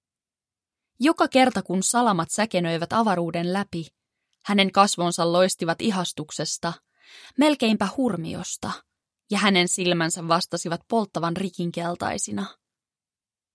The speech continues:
Hän kuuli vanhempiensa huudot. "Ingrid! Ingrid!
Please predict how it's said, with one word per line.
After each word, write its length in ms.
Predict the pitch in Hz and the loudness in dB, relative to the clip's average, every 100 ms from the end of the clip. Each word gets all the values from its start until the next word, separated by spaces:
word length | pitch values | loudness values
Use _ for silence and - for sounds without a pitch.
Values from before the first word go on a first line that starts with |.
| _ _ _ _ - | _ _ _ _ -2
Hän 200 | 196 185 | 0 0
kuuli 320 | 214 185 185 | 2 2 4
vanhempiensa 720 | 202 220 196 165 170 175 180 - | 4 4 4 0 -2 -4 -6 -6
huudot. 420 | 214 180 170 170 - _ _ _ _ _ _ _ _ _ _ - | -4 -2 -4 -6 -10 _ _ _ _ _ _ _ _ _ _ 4
"Ingrid! 560 | 330 311 196 180 165 160 _ _ _ _ _ _ _ | 8 8 6 2 0 -4 _ _ _ _ _ _ _
Ingrid! 540 | - 294 262 214 180 | 6 6 6 4 2